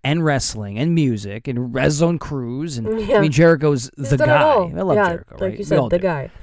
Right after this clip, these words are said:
Speaker 1: But, like, you know, it, it's a cross between a guy who, you know, might be considered too old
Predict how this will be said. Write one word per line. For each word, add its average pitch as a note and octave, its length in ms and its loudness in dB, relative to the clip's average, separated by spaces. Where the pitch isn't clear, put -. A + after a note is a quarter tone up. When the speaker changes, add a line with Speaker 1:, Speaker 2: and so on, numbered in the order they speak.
Speaker 1:
But, E3+ 140 2
like, D#3+ 240 2
you D#3+ 80 2
know, D#3+ 100 0
it, D3+ 220 -6
it's D3+ 160 -6
a C3+ 40 0
cross F3 340 0
between D#3 360 -4
a C#3 40 -4
guy C#3 340 0
who, C3+ 480 -2
you D3+ 100 -2
know, C3 100 2
might C3 300 0
be E3+ 100 -4
considered C#3+ 540 -4
too D3 220 -2
old D3+ 520 -2